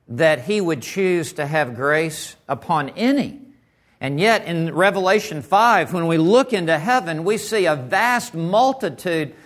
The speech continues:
that no man can number, myriads upon myriads upon myriads. How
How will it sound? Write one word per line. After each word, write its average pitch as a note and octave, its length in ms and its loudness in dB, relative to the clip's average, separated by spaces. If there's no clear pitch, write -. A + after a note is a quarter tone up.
that E3+ 260 2
no A#3+ 320 4
man F3+ 300 0
can F3 280 -4
number, G#3 360 2
myriads G3 760 2
upon E3+ 380 -2
myriads A3 560 2
upon E3+ 480 -4
myriads. G#3+ 760 0
How A3+ 420 2